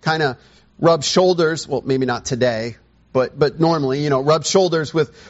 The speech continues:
with important people and powerful and wealthy people. But Jesus hangs out with common people, even the worst of sinners, even tax collectors.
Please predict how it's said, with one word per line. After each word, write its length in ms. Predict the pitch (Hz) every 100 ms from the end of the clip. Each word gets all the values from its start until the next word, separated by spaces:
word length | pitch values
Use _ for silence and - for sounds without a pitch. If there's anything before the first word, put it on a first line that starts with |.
| -
with 160 | 180
important 500 | 170 - 196 196 170
people 480 | - 185 - 165 165
and 100 | 135
powerful 600 | - 180 185 165 165 156
and 120 | 151
wealthy 380 | 156 202 - 151
people. 500 | - 131 - 104 95 - _ _ _ _ _ _ _ _ _ _ _ _ _ _ _ _
But 240 | 160 151 - _ _ _ _ _ _ _
Jesus 600 | - 165 185 170 - - - -
hangs 300 | 156 151 135
out 220 | 139 -
with 300 | 123 - -
common 420 | - 165 156 120
people, 540 | 113 98 - 87 95 - _ _ _ _ _ _ _ _
even 480 | - 160 160 139 127 - -
the 100 | 123
worst 460 | 120 160 - -
of 80 | 110
sinners, 680 | - - 139 110 101 101 - _ _ _ _ _ _ _ _ _ _ _ _
even 240 | 135 139 117
tax 420 | - 147 123 -
collectors. 760 | - 90 85 85 - - -